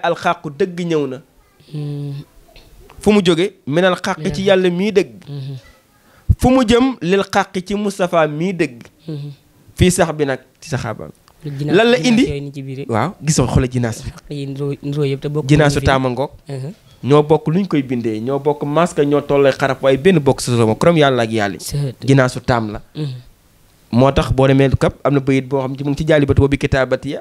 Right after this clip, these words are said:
Speaker 2: Rabbi, rabbi.
Speaker 1: rabbi, rabbi, gisoo.
Speaker 2: Mhm.
Speaker 1: Kulla mutaali'in li wajji rabbi.
Speaker 2: Rabbi, mhm.
Speaker 1: Wa bi kitaabati, xas de giri jaalibatu. Rabbi,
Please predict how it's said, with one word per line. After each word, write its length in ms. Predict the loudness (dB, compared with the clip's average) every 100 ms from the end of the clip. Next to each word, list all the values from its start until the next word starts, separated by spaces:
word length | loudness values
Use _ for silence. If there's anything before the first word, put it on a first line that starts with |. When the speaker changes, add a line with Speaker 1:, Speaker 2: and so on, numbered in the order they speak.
| -8
Speaker 2:
Rabbi, 300 | -8 -6 -6
rabbi. 120 | 0 2
Speaker 1:
rabbi, 240 | 2 4
rabbi, 320 | 2 0 -4
gisoo. 240 | -6 -4 -6
Speaker 2:
Mhm. 80 | 0
Speaker 1:
Kulla 180 | 2 4
mutaali'in 600 | 4 4 4 4 2 -2 -8 _ _ _ _
li 80 | 2
wajji 240 | 2 2 -2
rabbi. 140 | -4
Speaker 2:
Rabbi, 200 | -8 -12
mhm. 160 | -12 -8
Speaker 1:
Wa 60 | -2
bi 100 | 0
kitaabati, 440 | 0 2 2 2 2
xas 140 | 0
de 80 | -2
giri 180 | -4 -2
jaalibatu. 420 | 0 0 -2 0 0 0 _ _
Rabbi, 480 | 0 0 0 0